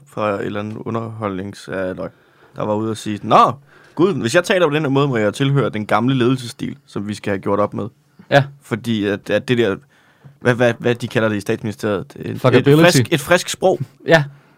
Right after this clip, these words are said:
Speaker 1: er, er, er bare sådan et tegn på, Nå, det det er bare,
Speaker 2: Mm.
Speaker 1: fordi I leder efter sådan nogle kæft triller retning metoder
Speaker 2: Ja,
Speaker 1: fra,
Speaker 2: ja, det er præcis.
Speaker 1: øh,
Speaker 2: Det er sådan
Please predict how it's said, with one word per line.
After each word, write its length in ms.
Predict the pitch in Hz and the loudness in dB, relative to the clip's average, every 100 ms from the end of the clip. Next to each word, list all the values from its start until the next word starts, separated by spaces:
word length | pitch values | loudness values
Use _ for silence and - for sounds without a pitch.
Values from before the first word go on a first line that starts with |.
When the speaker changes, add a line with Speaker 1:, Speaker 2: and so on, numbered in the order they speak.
| _ | _
Speaker 1:
er, 60 | 123 | 0
er, 300 | 123 110 123 - | 2 2 0 0
er 100 | 98 | 0
bare 240 | 127 123 | 2 0
sådan 140 | - | 0
et 80 | 120 | -6
tegn 220 | - 120 110 | -2 -2 0
på, 80 | |
Nå, 200 | 131 117 101 | 2 2 0
det 200 | 113 101 - _ _ _ _ _ _ _ _ _ - | -2 -4 -6 _ _ _ _ _ _ _ _ _ -6
det 60 | |
er 20 | 120 | -2
bare, 80 | 110 | -2
Speaker 2:
Mm. 40 | |
Speaker 1:
fordi 200 | 123 127 | 0 2
I 20 | |
leder 240 | 113 131 120 | 4 4 4
efter 200 | - 117 | 0 -4
sådan 160 | 120 | -4
nogle 160 | 110 107 - | -2 -4 -4
kæft 180 | 135 - | -4 0
triller 180 | 123 | 0
retning 280 | 113 135 135 | 0 0 0
metoder 340 | 110 - 110 214 | -2 -2 2 6
Speaker 2:
Ja, 100 | 254 | 6
Speaker 1:
fra, 40 | |
Speaker 2:
ja, 60 | 277 | 6
det 100 | 247 | 6
er 20 | 247 | 4
præcis. 240 | 240 196 | 4 4
Speaker 1:
øh, 60 | 214 | 2
Speaker 2:
Det 60 | |
er 20 | |
sådan 100 | 185 | 2